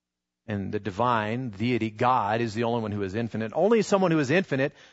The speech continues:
could bear the full penalty for the sins of all who would believe in him. First John two two says, "He is the propitiation for our sins, and not for ours only,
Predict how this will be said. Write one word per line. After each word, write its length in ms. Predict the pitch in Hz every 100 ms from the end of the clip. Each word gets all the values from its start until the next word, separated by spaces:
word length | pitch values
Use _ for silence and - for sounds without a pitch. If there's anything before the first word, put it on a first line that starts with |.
| _ -
could 180 | 147
bear 260 | 117 170 202
the 100 | 156
full 300 | - 175 175
penalty 460 | - 170 160 120 110
for 140 | 117
the 100 | 110
sins 500 | - 139 120 107 101 - _ -
of 160 | 120
all 760 | 98 113 123 110 104 101 92 90 _ _ -
who 120 | 107
would 120 | 98
believe 300 | 95 101 104
in 60 | 87
him. 260 | 87 82 - _ _ _ _ _ _ _ _ _ _ _ _ _ _ _ _ _ _ _ _ _ _ -
First 140 | 107 -
John 380 | 110 107 104 107 _ _ _ _ _ _ _ _ _
two 260 | 131 123 110
two 360 | - 127 107
says, 300 | 90 107 95
"He 200 | 90 120
is 140 | 120 98
the 80 |
propitiation 800 | 101 - 147 - 113 120 123 95
for 140 | 92 95
our 120 | 95
sins, 420 | 92 113 107 95
and 80 | 95
not 160 | 131 143
for 260 | 123 98 _ _ -
ours 260 | 123 110
only, 380 | 98 123 95 95